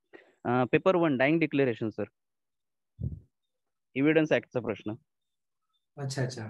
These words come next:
Speaker 2: आणि त्याच्यामध्ये तुम्ही त्याला question number दुसरा दिला समजा.
Speaker 1: Question number दुसरा दिला,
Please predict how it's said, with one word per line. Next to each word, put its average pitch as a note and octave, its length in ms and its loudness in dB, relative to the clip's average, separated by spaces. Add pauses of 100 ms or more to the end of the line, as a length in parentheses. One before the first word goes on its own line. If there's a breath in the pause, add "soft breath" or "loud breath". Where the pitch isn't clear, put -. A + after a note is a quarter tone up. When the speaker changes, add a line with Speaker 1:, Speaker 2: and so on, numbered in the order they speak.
(140)
Speaker 2:
आणि B2+ 100 -6
त्याच्यामध्ये E3 460 0
तुम्ही F3 420 4
त्याला F3+ 300 -2
question F3+ 340 0
number G3 240 -2
दुसरा F#3 260 2
दिला D#3 220 2
समजा. B2 320 -4 (500)
Speaker 1:
Question C#3+ 320 4
number E3+ 220 8
दुसरा D3+ 320 6
दिला, B2+ 260 4